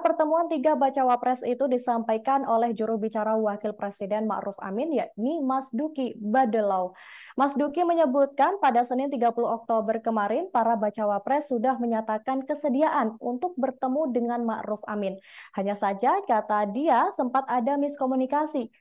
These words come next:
terkait rencana pertemuan tersebut, sehingga dia menunggu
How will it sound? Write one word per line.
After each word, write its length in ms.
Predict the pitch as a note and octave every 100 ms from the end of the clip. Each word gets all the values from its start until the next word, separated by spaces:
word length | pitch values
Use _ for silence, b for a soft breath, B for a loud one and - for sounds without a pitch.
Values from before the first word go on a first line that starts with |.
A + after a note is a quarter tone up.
| _
terkait 560 | D#4 E4+ D#4 D4 F#4 G4
rencana 640 | E4 C#4+ D4 C4 C#4+ D4+
pertemuan 560 | C4+ B3+ B3+ A#3 A#3 A3+
tersebut, 560 | G#3+ - G#3 C#4 F4+
sehingga 400 | - A3 G3+ A#3
dia 240 | G#3 G#3+ G#3+
menunggu 560 | G#3+ A#3+ D4 A#3+ G3+